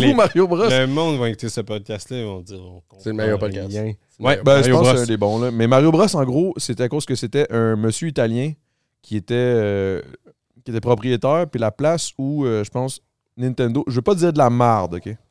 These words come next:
Speaker 2: Mais si je, si j'ai bien compris, c'est que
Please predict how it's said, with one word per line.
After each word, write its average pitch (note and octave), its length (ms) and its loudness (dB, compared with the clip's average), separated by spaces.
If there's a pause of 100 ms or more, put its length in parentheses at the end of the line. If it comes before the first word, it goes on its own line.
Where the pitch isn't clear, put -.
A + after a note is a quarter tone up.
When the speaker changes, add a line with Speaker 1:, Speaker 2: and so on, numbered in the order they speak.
(600)
Speaker 2:
Mais B2 260 0 (1080)
si - 260 -8
je, C#3+ 80 -2 (100)
si C#3 200 -6
j'ai D#3 80 0
bien C#3+ 160 0
compris, C#3 360 -2
c'est C3+ 160 -6
que C#3+ 300 0